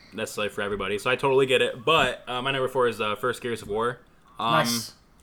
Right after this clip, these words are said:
Speaker 1: I, I, enjo-, I enjoyed all the Gears of Wars, but, like, like, honestly, out of all of them, including four, which I liked four, uh, one's my favorite. I think it was just a really good example of, it kind of had a really good, uh, uh,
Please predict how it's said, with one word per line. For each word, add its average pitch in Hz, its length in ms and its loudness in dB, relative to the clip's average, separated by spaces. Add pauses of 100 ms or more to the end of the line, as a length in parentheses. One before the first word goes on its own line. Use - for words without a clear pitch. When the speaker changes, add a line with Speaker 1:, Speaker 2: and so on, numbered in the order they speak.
(180)
Speaker 1:
I, 151 180 6
I, 180 180 2
enjo-, - 160 -8 (400)
I 165 80 0
enjoyed 190 220 8
all 156 120 6
the 165 80 -2
Gears 180 200 0
of 185 60 0
Wars, 185 300 0
but, 147 140 0
like, 131 300 2 (180)
like, 123 160 -4
honestly, 135 440 2
out 117 120 4
of 110 100 -2
all 120 300 0
of - 0 -
them, 123 100 -2
including 127 320 -2
four, 113 300 -2
which 107 180 -4
I 110 80 0
liked 107 220 -2
four, 101 400 -4 (300)
uh, 113 220 2
one's 135 220 -2
my 127 140 0
favorite. 113 440 0
I 113 140 -2
think 120 160 -4
it 104 100 -6
was 110 100 -4
just 113 140 -8
a 110 40 -6
really 107 160 -2
good 110 100 0
example 107 640 -2
of, 101 340 -4 (540)
it 131 300 2 (340)
kind 147 200 2
of 127 140 4 (280)
had 135 160 4
a 123 60 4
really 127 200 2
good, 123 260 4
uh, 120 40 2
uh, 101 680 -2